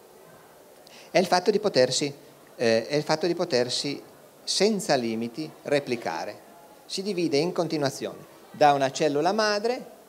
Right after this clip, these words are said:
derivano due cellule figlie. Prima definizione, questa cellula non sa fare niente. Seconda definizione, questa cellula si divide automaticamente. Terza definizione, la cellula figlia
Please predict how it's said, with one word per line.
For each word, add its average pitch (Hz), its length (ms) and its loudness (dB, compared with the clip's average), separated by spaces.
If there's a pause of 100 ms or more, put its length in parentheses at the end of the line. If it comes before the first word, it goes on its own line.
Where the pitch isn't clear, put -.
(140)
derivano 165 500 2
due 170 320 0
cellule 123 420 -2
figlie. 95 560 -14 (1900)
Prima 180 260 2
definizione, 180 540 0
questa 165 200 -2
cellula 160 260 0
non 151 140 -2
sa 139 140 -4
fare 123 180 -2
niente. 98 380 -8
Seconda 180 340 -2
definizione, 170 540 -4
questa 160 240 -4
cellula 160 320 0
si - 160 -8
divide 143 280 -2
automaticamente. 117 960 -4 (300)
Terza 262 320 2
definizione, 135 720 -6 (460)
la 226 200 2
cellula 170 380 2
figlia 120 520 -4